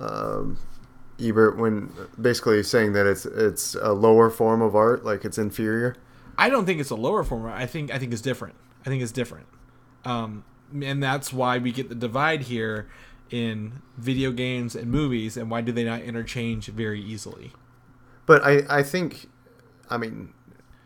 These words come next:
Speaker 2: I know
Speaker 1: correct
Speaker 2: E-,
Speaker 1: me if
Speaker 2: I know
Speaker 1: I'm wrong.
Speaker 2: Ebert, I know Ebert talked down to it, but I
Speaker 1: Okay,
Speaker 2: think i-,
Speaker 1: okay.
Speaker 2: in his argument he made some good points as to why they're different.
Speaker 1: Okay. Well, I mean, n-, then I won't be arguing with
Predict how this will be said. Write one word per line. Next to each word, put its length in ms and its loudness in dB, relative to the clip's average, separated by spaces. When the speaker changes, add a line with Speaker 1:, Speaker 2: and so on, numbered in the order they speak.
Speaker 2:
I 80 4
know 80 8
Speaker 1:
correct 160 4
Speaker 2:
E-, 40 2
Speaker 1:
me 60 4
if 60 8
Speaker 2:
I 40 10
know 100 10
Speaker 1:
I'm 60 2
wrong. 140 10
Speaker 2:
Ebert, 280 8
I 100 8
know 140 8
Ebert 360 2
talked 300 0
down 300 -2
to 180 -6
it, 140 -12
but 160 8
I 60 6
Speaker 1:
Okay, 100 4
Speaker 2:
think 220 -4
i-, 100 2
Speaker 1:
okay. 180 2
Speaker 2:
in 80 2
his 260 0
argument 580 2
he 160 -4
made 260 0
some 160 -6
good 180 -4
points 260 -4
as 160 -6
to 120 -4
why 300 -2
they're 140 -8
different. 560 -12
Speaker 1:
Okay. 240 -8
Well, 340 6
I 120 2
mean, 320 -2
n-, 200 -10
then 420 -2
I 60 4
won't 220 2
be 100 4
arguing 580 0
with 420 -4